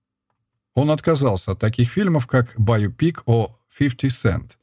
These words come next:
«Разбогатей или сдохни», в котором снимался сам рэпер и в который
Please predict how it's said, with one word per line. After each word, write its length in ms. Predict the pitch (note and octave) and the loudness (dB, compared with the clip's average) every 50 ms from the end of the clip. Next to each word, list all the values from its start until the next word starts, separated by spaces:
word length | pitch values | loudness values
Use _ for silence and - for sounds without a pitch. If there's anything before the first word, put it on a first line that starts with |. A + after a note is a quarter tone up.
| _ _ _ _ _ _ _ - | _ _ _ _ _ _ _ -2
«Разбогатей 800 | - A#2 C3+ C3+ A#2 A#2 C3 A#2+ C3 C3 B2 - A#3 G#3 C3 | 0 2 4 4 4 4 4 4 2 2 2 0 2 2 2
или 160 | C#3+ D#3 B2+ A2+ | 2 2 2 0
сдохни», 580 | G2 G2+ F2 F2 D#2+ D#2 - - - - - _ _ _ | 0 -2 -6 -8 -8 -8 -10 -14 -20 -20 -20 _ _ _
в 100 | _ _ | _ _
котором 360 | - C3+ C3 B2 C#3+ C3+ B2+ B2 | -2 0 0 2 2 2 2 2
снимался 460 | - - C3+ C3+ C3+ A#2 - - A#2 | 2 0 0 2 0 0 0 -2 -2
сам 300 | - - B2+ G#2 F2+ F2 | 0 0 0 0 0 0
рэпер 400 | F#2+ D3 D#3+ B2 - F2+ F2 F2 | 0 0 -2 0 -2 -2 -2 -2
и 20 | |
в 80 | E2 - | -4 -2
который 480 | - A2 A2 - D3+ C3+ C3 B2 A#2+ | -2 -2 0 0 0 2 2 0 0